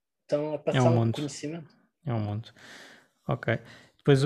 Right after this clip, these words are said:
Speaker 2: outra, outra pergunta era recursos que tu recomendes à comunidade, de livros, blogs, canais de YouTube, assim, o que achares que é interessante.
Speaker 1: Ok. Ah, vários, vários. <laughs>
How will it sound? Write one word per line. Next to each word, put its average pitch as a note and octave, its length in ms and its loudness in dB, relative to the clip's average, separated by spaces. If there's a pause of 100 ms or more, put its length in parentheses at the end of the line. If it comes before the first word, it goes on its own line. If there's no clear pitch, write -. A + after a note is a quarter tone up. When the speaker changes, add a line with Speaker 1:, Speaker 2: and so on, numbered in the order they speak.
Speaker 2:
outra, C#3 640 4
outra C#3+ 260 0
pergunta C3+ 500 4
era A2+ 260 4
recursos - 640 0
que - 100 -16
tu B2+ 140 2
recomendes A#2+ 640 -2
à A#2 140 4
comunidade, A2+ 760 0
de G#2 140 -2
livros, A#2 680 2
blogs, G#2+ 1080 0
canais G#2+ 360 -2
de G#2 80 -2
YouTube, G#2+ 880 0 (400)
assim, A2 200 -2
o A2 80 -2
que A2+ 140 -2
achares - 600 -2 (180)
que - 100 -4
é G#2+ 60 0
interessante. - 760 -6 (640)
Speaker 1:
Ok. G#2 560 -10 (720)
Ah, A#2+ 600 8 (160)
vários, A#2 380 4
vários. G#2+ 420 0 (260)
<laughs> - 400 0